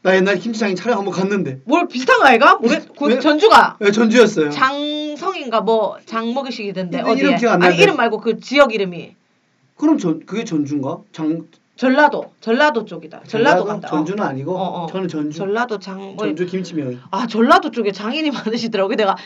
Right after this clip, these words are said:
Speaker 2: 서울 쪽에 장인 찾아볼 수 없냐고.
Speaker 1: <laughs>
Speaker 2: 그리고 또 십이월에 또 제주도 가서 초콜릿, 감귤 초콜릿
Speaker 1: 네.
Speaker 2: 공장 가고.
Speaker 1: 아, 이미
Speaker 2: 네.
Speaker 1: 뭐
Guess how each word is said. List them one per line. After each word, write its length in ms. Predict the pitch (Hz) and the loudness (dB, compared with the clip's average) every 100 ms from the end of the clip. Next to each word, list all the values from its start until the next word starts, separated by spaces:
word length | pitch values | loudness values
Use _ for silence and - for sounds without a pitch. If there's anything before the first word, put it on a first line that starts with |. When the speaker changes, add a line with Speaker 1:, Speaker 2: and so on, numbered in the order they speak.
| - | -18
Speaker 2:
서울 420 | - - 415 480 392 | -12 4 8 8 6
쪽에 240 | 311 262 | 4 0
장인 320 | 214 220 254 | 0 -2 -2
찾아볼 340 | 269 311 285 285 | 0 0 2 0
수 120 | 214 | -4
없냐고. 640 | 180 220 202 165 170 185 180 | -2 -2 -2 -2 -4 -2 -4
Speaker 1:
<laughs> 560 | - - - 330 - | -4 -8 -6 -10 2
Speaker 2:
그리고 280 | 359 453 415 - | 6 8 6 4
또 200 | 415 392 | 2 2
십이월에 560 | - 370 370 359 269 | 0 2 8 8 8
또 100 | 254 233 | 0 0
제주도 420 | 269 302 330 269 | 2 2 -2 -2
가서 260 | 202 202 | -2 -4
초콜릿, 480 | 196 285 294 277 269 | -8 -6 -4 0 0
감귤 600 | 240 233 233 269 254 240 | -2 -6 -4 -4 -2 -4
초콜릿 560 | 233 226 208 190 175 165 | -6 -4 0 0 -2 -4
Speaker 1:
네. 160 | 165 160 | -2 0
Speaker 2:
공장 300 | 214 214 208 | 0 0 0
가고. 400 | 185 190 165 - | -2 -4 -6 -14
Speaker 1:
아, 280 | 127 147 165 | -10 -2 0
이미 360 | 165 180 277 330 | 2 0 2 2
Speaker 2:
네. 280 | 277 277 | 2 4
Speaker 1:
뭐 80 | 160 | 2